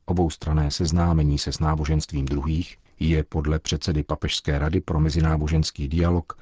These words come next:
receptem na překonání světového terorismu. Předseda zmíněné Papežské rady zároveň poukazuje na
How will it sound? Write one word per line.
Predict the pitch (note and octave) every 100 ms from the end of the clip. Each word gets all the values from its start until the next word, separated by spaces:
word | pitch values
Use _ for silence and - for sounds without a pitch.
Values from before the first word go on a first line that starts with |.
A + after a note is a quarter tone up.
| - - -
receptem | F2 F#2 - - - C2+ B1+
na | C#2
překonání | - D#2 - D2+ C#2 C2+ C2+
světového | - D2+ D#2 D2 C#2+ D2+
terorismu. | - D2 C#2+ C#2 B1+ - _ _ - _ _ _ - _
Předseda | - F2+ F#2 F2
zmíněné | F2 E2 E2+ E2+
Papežské | D#2 - D#2 - D#2+
rady | D#2+ E2
zároveň | E2+ D#2 D#2 D#2 D#2
poukazuje | D#2+ D#2 D#2+ D#2 D#2+
na | D2+